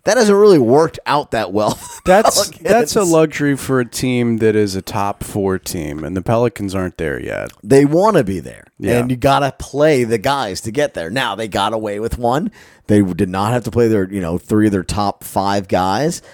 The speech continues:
Speaker 1: and they were able to sneak out a win at home thanks to Luka missing a three at the buzzer. Uh, we'd be having a different conversation about how they played really tough, but they lost.
Speaker 2: Yeah.
Speaker 1: Had that shot gone in, and that's the N B A. You know, it's a ma-, make or miss league, but,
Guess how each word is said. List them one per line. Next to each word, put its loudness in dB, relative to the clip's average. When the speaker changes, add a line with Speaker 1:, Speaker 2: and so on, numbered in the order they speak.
Speaker 1:
and 0
they 4
were 2
able 2
to 2
sneak -4
out 2
a 2
win 0
at -2
home 0
thanks -2
to -2
Luka 0
missing -4
a -6
three -2
at -4
the -12
buzzer. -2
Uh, 0
we'd 2
be 2
having 0
a -4
different -2
conversation 0
about 0
how 0
they 4
played 2
really 4
tough, -4
but -2
they 0
lost. 0
Speaker 2:
Yeah. -2
Speaker 1:
Had 0
that 2
shot 0
gone -2
in, 0
and 0
that's -2
the 0
N 0
B 2
A. 2
You -2
know, 0
it's -4
a -6
ma-, 0
make 0
or 0
miss -4
league, 0
but, -4